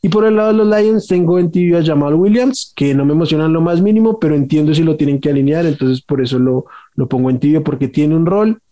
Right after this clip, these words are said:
y, pues, nada, hay lesiones de running backs y eso que tal vez obligan a, a la gente a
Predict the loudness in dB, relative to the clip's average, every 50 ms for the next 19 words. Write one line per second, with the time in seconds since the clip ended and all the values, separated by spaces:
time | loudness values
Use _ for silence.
0 | _ _ -2 0 0 2 2 0 0 -2 -2 -2 -2 -2 -2 -2 -2 -2 -2 -2
1 | -2 0 0 0 0 0 0 -2 -2 -2 -2 -2 -2 -2 -2 -2 -2 -2 -2 -2
2 | -2 -2 -2 -4 -2 -2 0 0 0 0 -2 -2 -4 -4 -4 -4 -4 -4 -2 -2
3 | -2 -4 -4 -6 _ _ -20 -20 _ -12 -6 -4 0 0 2 2 2 2 2 0
4 | 0 0 -2 -4 -4 -4 -4 -2 -2 -2 -2 -2 -4 -4 -6 -4 -6 -6 -4 -4
5 | -4